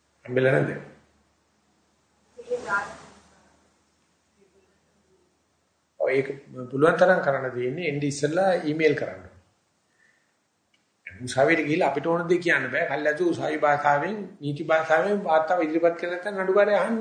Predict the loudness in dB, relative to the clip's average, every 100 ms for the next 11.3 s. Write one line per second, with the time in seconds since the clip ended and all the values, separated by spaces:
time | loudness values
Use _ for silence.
0 | -4 -8 -18 _ _ _ _ _ _ _
1 | _ _ _ _ _ _ _ _ _ _
2 | _ -2 0 2 2 4 6 6 4 0
3 | -4 -12 -18 -20 _ _ _ _ _ _
4 | -4 0 0 0 0 2 2 2 0 -2
5 | -6 -4 -4 -6 -10 -20 -20 _ -2 0
6 | 0 2 2 4 0 0 -6 -8 -10 -10
7 | -6 -6 -6 -10 -4 2 2 2 0 0
8 | 0 0 0 -2 -2 -2 0 -2 0 0
9 | -2 -10 -16 _ _ _ _ _ -2 0
10 | 2 4 4 4 2 0 2 2 -2 -4
11 | -4 -4 -4